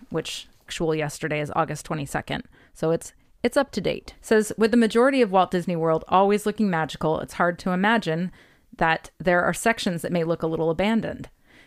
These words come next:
With Disney World being the size of San Francisco,"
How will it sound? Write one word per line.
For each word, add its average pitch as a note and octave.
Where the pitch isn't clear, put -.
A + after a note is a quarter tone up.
With F3+
Disney G#3+
World A3+
being F3+
the E3+
size E3+
of D3+
San F#3
Francisco," E3+